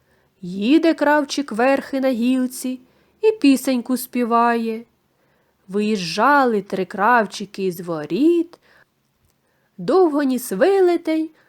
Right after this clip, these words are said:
того важкого дуба, а тоді втомився та й каже: "Гей, хлопче, стомився я нести, мабуть, кину цього дуба".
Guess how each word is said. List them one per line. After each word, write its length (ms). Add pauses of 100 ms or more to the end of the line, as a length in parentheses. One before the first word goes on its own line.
того 340
важкого 580
дуба, 680 (320)
а 160
тоді 340
втомився 1000 (340)
та 80
й 100
каже: 640 (360)
"Гей, 440
хлопче, 760 (380)
стомився 760
я 180
нести, 720 (420)
мабуть, 500
кину 400
цього 360
дуба". 640